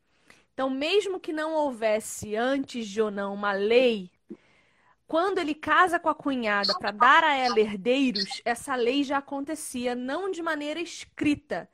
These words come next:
mas de maneira cultural. Mas eu creio que a gente pode associar as duas coisas, sim, porque o pecado, por exemplo, da masturbação é agra-,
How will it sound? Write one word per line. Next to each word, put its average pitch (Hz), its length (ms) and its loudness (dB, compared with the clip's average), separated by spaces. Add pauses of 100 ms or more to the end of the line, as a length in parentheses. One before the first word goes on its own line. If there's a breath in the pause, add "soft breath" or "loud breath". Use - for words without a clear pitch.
(260)
mas 220 220 -6
de 233 100 -8
maneira 240 380 0
cultural. 330 1300 0 (640 soft breath)
Mas 381 300 2
eu 381 180 4
creio 359 400 2
que 349 80 -4
a 311 80 0
gente 330 280 -2
pode 330 360 2
associar 311 600 0
as 262 100 -4
duas 294 360 -6
coisas, 277 540 -4
sim, 247 460 -2 (640)
porque 285 320 -8
o 285 80 -2
pecado, 285 600 2 (480)
por 262 160 2
exemplo, 226 840 2 (320 soft breath)
da 220 220 0
masturbação 220 1000 -2
é 220 80 0
agra-, 240 400 -2